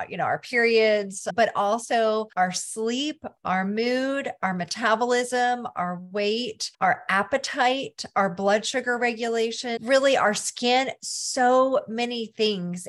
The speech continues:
impact our health as a result of our hormones. We have our sex hormones, we have our adrenal hormones, we have our thyroid hormones, we have, you know, we've got melatonin and all these other, insul-, insulin is a hormone. A lot of people don't even think about that.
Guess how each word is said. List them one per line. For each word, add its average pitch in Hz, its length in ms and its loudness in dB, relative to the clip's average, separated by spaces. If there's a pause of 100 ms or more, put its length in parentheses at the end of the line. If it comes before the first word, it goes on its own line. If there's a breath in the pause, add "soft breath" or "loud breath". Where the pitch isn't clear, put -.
(140)
impact 220 1080 0
our 196 200 2
health 208 320 2
as 208 160 -2
a 196 60 -10
result 190 380 -2
of 190 100 -4
our 175 140 -2
hormones. 180 460 -4
We 208 80 -8
have 180 200 -2
our 151 160 -2
sex 269 280 -4
hormones, 196 440 -2
we 196 80 -6
have 180 200 -2
our 175 140 0
adrenal 233 400 -2
hormones, 190 420 -2
we 196 100 -8
have 185 180 -4
our 185 140 0
thyroid 226 560 0
hormones, 196 600 -6 (400 loud breath)
we 220 140 4
have, 190 640 4
you 214 80 -4
know, 180 340 0
we've 196 140 -10
got 196 160 0
melatonin 226 880 0
and 170 220 -10 (320)
all 247 120 4
these 269 220 0
other, 208 540 4
insul-, 220 560 -4
insulin 240 520 0
is 233 140 -2
a 240 80 2
hormone. 226 560 0
A - 140 -10
lot 208 140 0
of 202 60 -8
people 220 220 -10
don't 214 160 0
even 202 220 -6
think 220 240 -6
about 220 340 2
that. 180 240 2